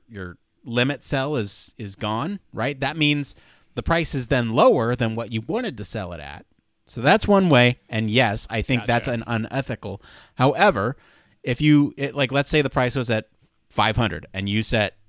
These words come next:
Speaker 1: the sell price for seven fifty, and they say, "Hey, that's a little high. We don't think it'll make it. We're gonna cancel that."
Speaker 2: Gotcha. Okay.
Speaker 1: Uh,
Speaker 2: I see
Speaker 1: well,
Speaker 2: what you're saying.
Speaker 1: then we're, like, two hundred dollars out. We're, like, three hundred dollars out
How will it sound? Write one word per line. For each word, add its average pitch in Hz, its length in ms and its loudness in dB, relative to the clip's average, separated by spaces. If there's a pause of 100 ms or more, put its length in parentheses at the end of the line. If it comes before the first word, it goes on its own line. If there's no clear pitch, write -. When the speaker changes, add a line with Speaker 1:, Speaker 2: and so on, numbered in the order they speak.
(180)
Speaker 1:
the 110 80 -6
sell 214 300 2
price 90 500 -4
for 110 160 -4
seven 101 340 -2
fifty, - 460 -2 (180)
and - 240 -2
they 104 120 -2
say, 101 240 -2
"Hey, 151 200 2
that's 139 220 -2
a 123 60 -4
little 101 220 -4
high. 160 440 4 (380)
We 113 160 2
don't 117 200 0
think 117 460 -4 (160)
it'll 104 200 -6
make 156 280 2
it. 151 260 2 (280)
We're 131 100 -2
gonna 135 160 2
cancel 110 400 -2
that." 69 240 -18 (960)
Speaker 2:
Gotcha. 120 540 -6 (100)
Okay. 120 240 -6
Speaker 1:
Uh, 107 240 0
Speaker 2:
I - 40 -8
see 160 60 -2
Speaker 1:
well, 165 180 8
Speaker 2:
what 160 40 2
you're - 80 -8
saying. 120 180 -10
Speaker 1:
then 151 200 2
we're, 147 140 4
like, 135 260 0
two 151 260 4
hundred 131 400 2 (320)
dollars 123 480 4
out. 113 180 0
We're, 123 100 4
like, 120 260 2
three 127 280 0
hundred 120 160 2
dollars 101 280 2
out 87 240 -6